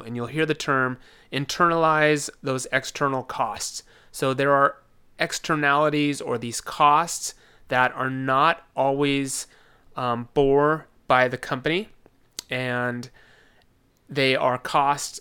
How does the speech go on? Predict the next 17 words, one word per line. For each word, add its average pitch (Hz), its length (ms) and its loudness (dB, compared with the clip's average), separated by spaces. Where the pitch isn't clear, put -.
um, 120 380 -6
that 123 240 0
are 127 300 0
burdened 147 520 0
onto 135 680 -4
society, 135 880 -4
whether 131 400 0
it 135 240 0
is 123 500 0
using 170 500 0
water, 160 520 4
polluting 160 600 0
water, 143 560 2
creating 147 520 -2
air 147 220 2
pollution, 143 920 0
um, 113 380 -6